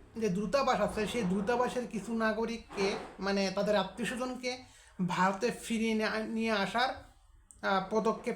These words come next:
নিয়েছে এবং ফিরিয়ে এনেছে এখনও পর্যন্ত, যা খবর আমি দেখতে পেয়েছি। কিন্তু আমার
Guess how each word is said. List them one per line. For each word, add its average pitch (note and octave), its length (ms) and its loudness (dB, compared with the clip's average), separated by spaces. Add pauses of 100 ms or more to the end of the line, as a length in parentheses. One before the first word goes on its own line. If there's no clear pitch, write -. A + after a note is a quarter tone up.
নিয়েছে F3+ 340 -2
এবং A#3+ 360 0 (320)
ফিরিয়ে B3 300 -2
এনেছে G#3+ 560 0 (100)
এখনও G#3 380 0
পর্যন্ত, F#3+ 460 0
যা F#3+ 240 2
খবর G3+ 300 2 (240)
আমি F#3+ 200 -4
দেখতে F3+ 300 -4
পেয়েছি। G3 420 -4 (1120)
কিন্তু C#4 320 0
আমার B3 300 2